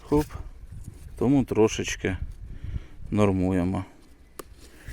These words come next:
От, ну і вже, можливо, йому буде трошки легше. Я підлив під оці кущики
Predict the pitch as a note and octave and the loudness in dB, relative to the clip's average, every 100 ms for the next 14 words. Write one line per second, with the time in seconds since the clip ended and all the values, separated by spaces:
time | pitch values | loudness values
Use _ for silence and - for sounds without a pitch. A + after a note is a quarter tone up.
0 | - - - F#2+ F#2 E2+ D#3+ D#3+ F#2+ G#2 | -14 -14 -4 0 0 0 2 4 4 6
1 | A2+ F#2 F#2+ G2+ G2 F2+ F2+ F2+ F2+ E2+ | 4 2 2 4 4 2 0 0 -2 -4
2 | F#2 - - E2+ - - - - - G#2 | -4 -4 -4 -4 -6 -10 -12 -8 -2 4
3 | G#2+ G2 F2+ - - A2 G2 F#2+ E2+ - | 6 4 2 -4 -4 0 4 4 2 -2
4 | - - F2 F2 F#2 - F2+ - F2+ - | -16 -4 -2 -2 -4 -4 -6 -4 -6 -6
5 | B2+ - G3 | -6 -4 -4